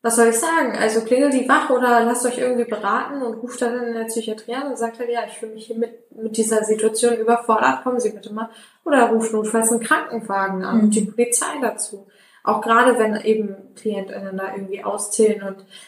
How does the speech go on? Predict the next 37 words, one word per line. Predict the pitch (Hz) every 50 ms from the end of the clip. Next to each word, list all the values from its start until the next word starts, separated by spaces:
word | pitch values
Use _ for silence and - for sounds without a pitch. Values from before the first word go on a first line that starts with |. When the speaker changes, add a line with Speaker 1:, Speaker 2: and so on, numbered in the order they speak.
| - _ _ _
Speaker 1:
in | - 214 208 202
einem | 196 202 202
Schub | - - - 302 302 - -
drinne | 240 233 214 202 202 196 196
sind | 202 202 196
und | 208 208 208 202
in | 196 196
einem | 196 196 196
Film, | - - 262 247 226 214 202 - - - - _ _
ne, | 202 208 214 233 233 226
und | 202 202 - - - -
nichts | 208 214 208 214 - -
merken, | 240 285 311 311 311 208 202 208 240 277 - - _ -
ja, | 285 233 - - - -
dann | - 214 214 220 214 214 208
würde | 185 214
ich | - - -
halt | 233 226 226 262
nicht | 269 - -
irgendwie | 339 330 294 240 220 214 208
mal | 208 214 220
<laughs> |
gewaltfrei | 220 226 254 220 214 214 214 214 214 - 233 208 208
kommunizieren, | 208 226 214 208 202 196 202 196 185 - - - 240 214 208 208 196 202
sondern, | 202 208 208 196 196 196 202 - - - - - - - - - - - -
äh, | - 220 214 214 202 208
alle | 214 233 269 262 262
anderen | - 247 262 254 269 277 233
aus | - 233 -
der | 262 254
Gefahrzone | 226 226 226 - 269 247 240 240 233 - 240 233 226 220 220 214
raus | 214 226 240 359 370 - - -
und | - 214
Speaker 2:
Ja. | 196 185 185
Speaker 1:
zack, | 185 311 311 311 311 - -
boom, | 285 294 285 285 285 285 269 262 -
Polizei, | - 269 269 269 262 - - 277